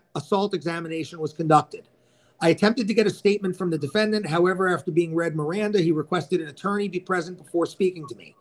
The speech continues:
As he was stating that he wanted an attorney, he made several utterances. He stated that he heard what the accusations against him were, but he denied them. He stated, quote, "All I was trying to do was help her."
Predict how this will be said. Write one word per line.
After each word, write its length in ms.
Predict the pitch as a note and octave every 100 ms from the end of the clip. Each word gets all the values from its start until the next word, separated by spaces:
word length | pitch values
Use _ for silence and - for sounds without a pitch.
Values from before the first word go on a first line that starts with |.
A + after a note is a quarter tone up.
| - _ _ -
As 200 | G3 G#3
he 80 |
was 180 | G3 F3
stating 320 | - G#3+ A#3+
that 100 | A#3
he 60 | G3+
wanted 400 | F#3 F#3+ G3 F3+
an 60 | F3
attorney, 480 | D#3 G3+ A#3 G3+
he 120 | D#3+ F3+
made 240 | F#3 F3+
several 440 | - F#3 F3 F3+ -
utterances. 760 | E3+ D3 A#2 - - - - _ _ _
He 120 | - F#3
stated 460 | - A3+ B3+ A#3
that 120 | G3+
he 220 | D#3 A3+ E3+
heard 460 | B2 - - B3
what 160 | G#3 -
the 120 | F#3+
accusations 840 | G3 G3 G3+ E3+ F#3 F#3 G3+ F3+
against 340 | E3+ F3+ F3+ -
him 140 | F3
were, 240 | F3+ F#3+ F#3
but 100 | D#3
he 160 | F3
denied 420 | E3 E3 D#3+ D3+
them. 140 | A#2+ - _ _ _ _
He 140 | _ G#3
stated, 520 | - A#3 A#3+ A3 D3
quote, 340 | - A3+ F3+ - _ _ _
"All 280 | - A#3+ C#4+
I 40 | C#4
was 140 | A#3
trying 360 | - A3+ A#3+ A3
to 60 |
do 180 | D3+ G#3
was 160 | G3 -
help 260 | F3+ F#3
her." 220 | G#3 -